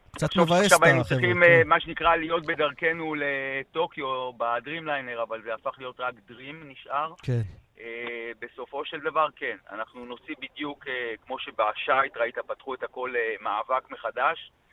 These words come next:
Speaker 2: אז גם אנחנו, שבעיקר אנחנו בענייני המרתון, אנחנו נקבע תאריכים, בתקווה בכלל שאפשר יהיה
Speaker 1: שיהיה.
Speaker 2: לרוץ.
Speaker 1: כן,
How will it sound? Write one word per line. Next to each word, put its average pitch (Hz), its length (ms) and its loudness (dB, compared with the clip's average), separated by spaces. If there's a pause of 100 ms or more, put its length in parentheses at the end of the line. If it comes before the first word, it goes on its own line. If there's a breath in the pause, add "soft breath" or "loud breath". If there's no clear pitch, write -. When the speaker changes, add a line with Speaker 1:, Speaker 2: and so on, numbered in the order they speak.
(280 soft breath)
Speaker 2:
אז 110 180 -8
גם 135 160 2
אנחנו, 131 380 0
שבעיקר 127 600 -4
אנחנו 120 400 -10
בענייני 120 460 -10
המרתון, 123 800 -2 (440 soft breath)
אנחנו 120 240 -4
נקבע 123 640 2 (100)
תאריכים, 123 380 -4 (200)
בתקווה 139 400 0
בכלל 156 240 4
שאפשר - 260 -4
יהיה 147 60 2
Speaker 1:
שיהיה. 151 140 2
Speaker 2:
לרוץ. 131 320 0 (200)
Speaker 1:
כן, 147 180 -2